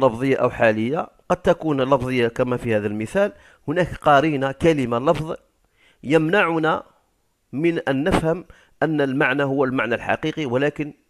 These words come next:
قارنة توضح لنا أن المعنى المراد هنا هو معنى مجازي،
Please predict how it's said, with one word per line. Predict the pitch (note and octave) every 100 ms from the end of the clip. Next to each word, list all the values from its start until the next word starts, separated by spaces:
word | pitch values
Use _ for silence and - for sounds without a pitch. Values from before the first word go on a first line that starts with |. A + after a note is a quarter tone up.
| _ _ _ _
قارنة | B2+ C3+ D3+ D#3+
توضح | - - C#3 C3 B2 C3+
لنا | C3+ C#3+ B2+
أن | A#2+
المعنى | A#2 A#2+ A#2+
المراد | A2 A2 B2 A2
هنا | B2
هو | A2+ A2
معنى | A2+ G#2+ C#3 - _ _ -
مجازي، | G#2 G2+ A#2 E2+